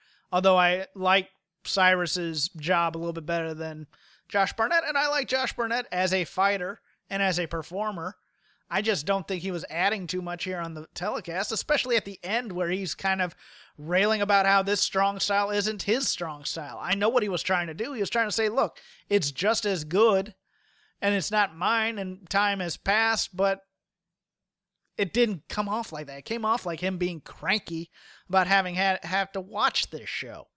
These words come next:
Same with Jim Ross at the end after the beatdown.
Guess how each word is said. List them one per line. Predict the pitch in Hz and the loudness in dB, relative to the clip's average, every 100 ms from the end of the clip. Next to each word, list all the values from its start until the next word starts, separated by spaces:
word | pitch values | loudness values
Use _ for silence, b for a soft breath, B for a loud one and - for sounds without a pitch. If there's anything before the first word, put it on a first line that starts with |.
| _ _ _ - | _ _ _ -6
Same | 294 320 | -6 -4
with | 285 | -4
Jim | 190 262 233 | 0 0 2
Ross | 208 262 | 0 2
at | 214 170 | 0 -2
the | 170 | -6
end | 160 | -4
after | 175 - 202 | -4 -2 -4
the | |
beatdown. | 170 147 226 - 165 147 87 | -4 -4 -4 -6 -10 -10 -12